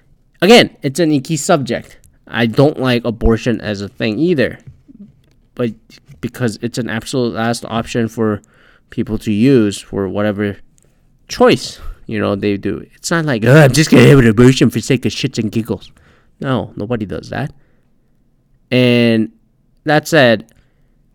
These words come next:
this is another case where I just go, the, the misnomer of conservatism or Christian or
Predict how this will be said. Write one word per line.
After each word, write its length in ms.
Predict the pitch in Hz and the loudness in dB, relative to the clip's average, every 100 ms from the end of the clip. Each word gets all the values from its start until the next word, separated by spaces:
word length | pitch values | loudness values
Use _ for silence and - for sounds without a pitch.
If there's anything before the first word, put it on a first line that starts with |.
| _ _ _ _ | _ _ _ _
this 320 | - 143 135 | -6 -4 -2
is 120 | 165 | 0
another 360 | 151 127 135 127 | 2 4 4 2
case 360 | - 131 113 | 0 -2 -2
where 160 | 120 113 | 0 0
I 140 | 104 | 2
just 200 | 98 101 | 0 -6
go, 360 | - 101 98 - - - _ | -6 -4 -4 -6 -14 -20 _
the, 460 | - 117 113 107 - - _ - | -14 -2 0 0 -2 -10 _ -8
the 160 | 123 | -2
misnomer 800 | 117 120 123 - 120 123 117 110 104 | 2 4 4 2 4 6 6 4 0
of 280 | 107 95 | -4 -8
conservatism 1080 | - 120 107 117 107 107 123 101 101 101 95 _ _ _ | -8 -8 -2 0 0 -4 -8 -6 -6 -6 -8 _ _ _
or 240 | 104 117 | -2 0
Christian 640 | 131 - 117 - - 98 92 - | -2 -2 -4 -4 -6 -6 -8 -8
or 540 | 104 107 110 110 104 | -6 -4 -2 -2 -6